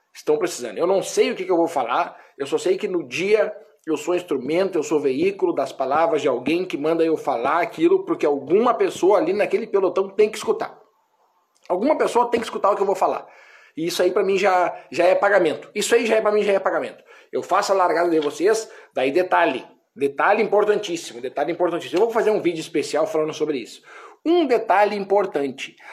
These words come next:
A largada do evento de Três Coroas é no campo do Sandense, certo? Vocês vão andar mais ou menos uns seiscentos metros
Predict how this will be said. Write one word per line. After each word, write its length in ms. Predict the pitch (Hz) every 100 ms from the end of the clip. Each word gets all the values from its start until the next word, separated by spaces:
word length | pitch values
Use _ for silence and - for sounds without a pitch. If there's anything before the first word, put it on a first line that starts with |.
| - -
A 100 | 220
largada 640 | 226 175 147 170 220 180
do 160 | 156 175
evento 420 | 143 135 151 147
de 120 | 127
Três 280 | - 156 151
Coroas 440 | 113 110 160 131
é 60 | 151
no 220 | 185 175
campo 380 | - 143 131 139
do 120 | 135
Sandense, 640 | - 170 175 131 - - - _
certo? 360 | - 104 123 - - - - 143
Vocês 260 | 147 220
vão 140 | 226 220
andar 260 | 170 202
mais 160 | 202 180
ou 60 |
menos 280 | 170 196 190
uns 240 | 190 180 -
seiscentos 840 | - 185 165 - 214 269 220 160
metros 560 | 143 190 220 147 139